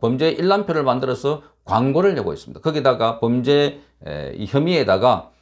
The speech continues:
처벌까지 징역 오 년, 뭐 십 년 이런 식으로 지금 관련 규정을 적고 있어서 앞으로 본격적으로 심판이 되지 않을까. 그러면 저 집에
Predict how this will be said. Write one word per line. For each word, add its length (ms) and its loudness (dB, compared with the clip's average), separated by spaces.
처벌까지 800 0
징역 540 -4
오 140 -2
년, 340 0
뭐 240 -4
십 180 -4
년 360 0
이런 220 -2
식으로 360 0
지금 300 -2
관련 320 2
규정을 640 -2
적고 240 -2
있어서 440 -4
앞으로 680 0
본격적으로 680 -2
심판이 480 -6
되지 200 -4
않을까. 400 -8
그러면 300 0
저 140 2
집에 340 0